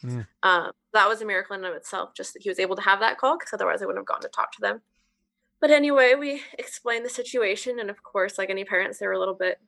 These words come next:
Speaker 2: you know, a little bit concerned, a little bit panicky.
Speaker 1: You can say
Speaker 2: Um,
Speaker 1: frantic. <laughs>
Speaker 2: Yeah, the doctors were very good, and they talked to them, and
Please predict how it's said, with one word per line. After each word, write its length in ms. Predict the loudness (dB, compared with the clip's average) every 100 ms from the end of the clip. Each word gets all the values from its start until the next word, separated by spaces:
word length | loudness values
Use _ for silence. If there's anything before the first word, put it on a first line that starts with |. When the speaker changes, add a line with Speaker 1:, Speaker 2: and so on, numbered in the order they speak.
| _ _ _ _ _ _
Speaker 2:
you 100 | 6
know, 160 | 8 8
a 20 |
little 140 | 4 0
bit 160 | -4
concerned, 460 | -6 -4 2 2 0
a 40 |
little 200 | -4 -6
bit 160 | -8 -6
panicky. 540 | -8 -8 -10 -10 -4
Speaker 1:
You 120 | 0 2
can 140 | 4
say 120 | 6
Speaker 2:
Um, 60 | 8
Speaker 1:
frantic. 540 | 8 6 4 0 -2 -18
<laughs> 60 | -20 -20 -20 -20 -20 -6
Speaker 2:
Yeah, 180 | 2 4 4 -2 4
the 100 | 6
doctors 400 | 8 4 2 2
were 120 | 2
very 260 | 4 2 2
good, 220 | -2 -2
and 100 | -4
they 100 | -10
talked 300 | -8 -6 -6 -10
to 60 |
them, 320 | -10 -8 -8
and 160 | -12